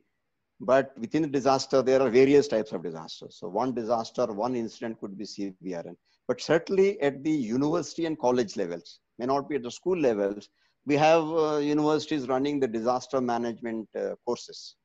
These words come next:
you know, many universities. So the C B R N disasters or C B R incidents could, uh, form part of the curriculum, uh, at the college level, at the university level, but certainly not at primary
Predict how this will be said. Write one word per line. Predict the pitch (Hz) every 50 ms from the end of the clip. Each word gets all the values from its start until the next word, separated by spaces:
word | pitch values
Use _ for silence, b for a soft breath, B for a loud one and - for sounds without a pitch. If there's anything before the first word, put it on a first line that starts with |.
| _ _ -
you | - _ _ _ _ _ - 101
know, | 104 92 92 110
many | 117 120
universities. | 113 104 95 90 85 82 - - - - - - _ _ _ _ _ _ _ _
So | - 170
the | 147 151 135
C | - - - 170 170
B | 180 180 180
R | 165 160
N | 165 156 135
disasters | 131 127 135 135 131 - - 139 139 131 120
or | 120 110
C | - - 143 147
B | 143 147 147
R | 143 139
incidents | 127 127 120 - - - 113 107 98 98 - - _ _ _ _ _ _ _ -
could, | 151 147 135 131 127 127
uh, | 135 127 127 123
form | 120 - 135 143 160 160 143 - -
part | 135 135 143 139 -
of | 139 131 123
the | 131 120 -
curriculum, | 120 113 113 - - 123 117 107 107 113 _ _ _ _ _ _ _ _ -
uh, | 101 104 107 107 107 104 104 104 101 - -
at | 117 104
the | 107 117 - -
college | 127 127 135 135 120 110 110
level, | 123 120 113 120 123 123 120
at | 117 98
the | 101 104 113 120
university | 127 131 135 131 - - 113 110 107 104
level, | 98 101 104 101 101 _ _ _ _ _ _ _ _ - -
but | 135 151 143 -
certainly | - 170 175 - - 220 226 226
not | - 196 208 214 208 202
at | 190 - - - -
primary | 127 131 139 147 143 147